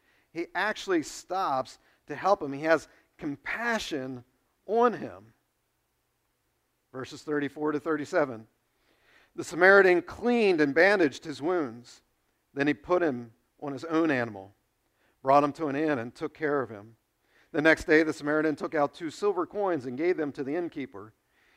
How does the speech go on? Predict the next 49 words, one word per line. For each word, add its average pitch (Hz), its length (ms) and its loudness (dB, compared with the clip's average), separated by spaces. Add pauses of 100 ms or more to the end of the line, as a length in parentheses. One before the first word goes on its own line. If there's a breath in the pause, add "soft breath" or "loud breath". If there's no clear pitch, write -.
(140)
He 165 120 2
told 214 240 2
the 185 100 2
innkeeper, 170 400 -2
"Take 226 220 0
care 220 220 4
of 160 80 0
him, 127 280 -4
and 139 80 -8
if 135 100 -8
you 143 100 -6
spend 170 260 -2
more 175 200 4
than 190 140 2
that, 202 300 6
I'll 156 140 4
pay 185 220 0
you 175 140 -2
on 151 100 0
my 147 120 0
return 147 380 -4
trip." 123 380 -8 (720)
Jesus 269 360 0
asked 190 300 4
the 165 120 2
expert 165 320 -2
in 165 80 -2
the 151 80 -2
law, 117 380 0 (760)
"Of 240 200 8
these 285 220 0
three 240 200 -2
men, 135 300 0 (1500)
who 269 200 -8
do 330 60 -4
you 262 240 -2
think 170 260 -4
was 135 140 -10
a 139 60 -8
neighbor 127 280 -4
to 135 140 -12
the 120 80 -10
man 120 220 -6
who 123 100 -10
was 123 100 -10
attacked 127 380 -6
by 117 160 -4
the 107 80 -12
robbers?" 98 540 -16